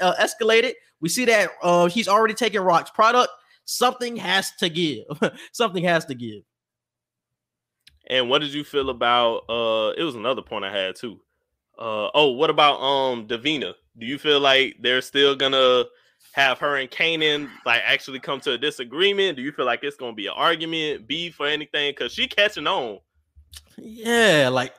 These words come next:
Speaker 1: it, it has to get cut off. But what I was kinda surprised by, like, she just went on a date with my boy. It was a double date with him and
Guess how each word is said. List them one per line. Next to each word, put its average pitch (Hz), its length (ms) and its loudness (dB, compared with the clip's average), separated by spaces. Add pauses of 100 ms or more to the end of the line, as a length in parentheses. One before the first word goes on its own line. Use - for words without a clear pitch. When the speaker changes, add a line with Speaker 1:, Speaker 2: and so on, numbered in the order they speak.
(260)
Speaker 1:
it, 294 320 0
it 285 100 0
has 330 220 2
to 254 120 -2
get 196 160 0
cut 220 140 2
off. 180 160 0
But 208 180 0
what 311 100 4
I 440 140 6
was 440 100 0
kinda 277 220 4
surprised 311 480 4
by, 185 120 4
like, 175 240 2 (300)
she 480 240 -2
just 277 240 -2
went 277 140 -2
on 262 180 -2
a 214 60 -4
date 214 320 -4
with 196 160 -6
my 185 120 -4
boy. 180 380 -4 (120)
It 208 60 -6
was 196 100 -8
a 180 40 -6
double 220 240 -8
date 202 200 -4
with 196 120 -8
him 226 200 -6
and 165 300 -8